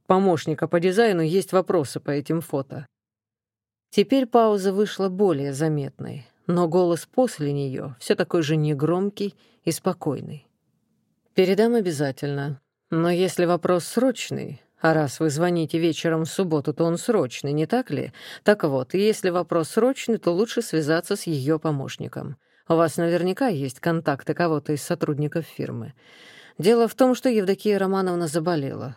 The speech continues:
Только что ушёл врач. Она приняла лекарство и уснула. Думаю, не стоит беспокоить Евдокию Романовну с витражом до понедельника. Верно?» А вот в финале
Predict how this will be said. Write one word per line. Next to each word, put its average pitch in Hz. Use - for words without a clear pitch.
Только 220
что -
ушёл 175
врач. 143
Она 151
приняла 160
лекарство 175
и 175
уснула. 139
Думаю, 226
не 262
стоит 135
беспокоить 147
Евдокию 156
Романовну 151
с -
витражом 170
до 165
понедельника. 135
Верно?» 214
А 180
вот 185
в -
финале 196